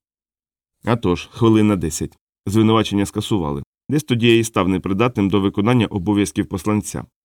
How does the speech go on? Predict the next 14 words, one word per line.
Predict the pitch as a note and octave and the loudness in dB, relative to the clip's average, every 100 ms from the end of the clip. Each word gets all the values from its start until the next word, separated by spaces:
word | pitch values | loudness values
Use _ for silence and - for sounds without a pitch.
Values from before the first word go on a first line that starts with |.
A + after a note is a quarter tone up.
| _ - | _ -2
Можна | A2 G2+ G#2+ | 0 2 0
сказати, | G#2+ G#2 C3 G#2 | 0 0 0 0
у | |
мене | G#2+ G#2+ | 2 2
сталася | G#2 - G#2 F#2+ G2+ | 0 0 0 2 -2
криза | F2+ A#2 A2 G2 | -2 2 2 2
віри. | F#2+ D2 C#2 - _ _ _ _ _ _ _ _ | -2 -4 -8 -14 _ _ _ _ _ _ _ _
Дуже | G2+ A2 G2+ | 0 2 2
зворушливо. | G#2 A#2+ E2 - D2+ B1+ - _ _ _ | 0 0 -2 -6 -8 -10 -18 _ _ _
Її | A2 A2 | 2 4
голос | C#3+ C#3 A2+ | 4 2 0
раптово | G#2+ - A2 | 0 2 2
став | G#2 A2 | 2 0
утомленим. | A#2 G#2+ D#2+ D#2+ D#2 E2 | 0 -2 -2 -2 -4 -8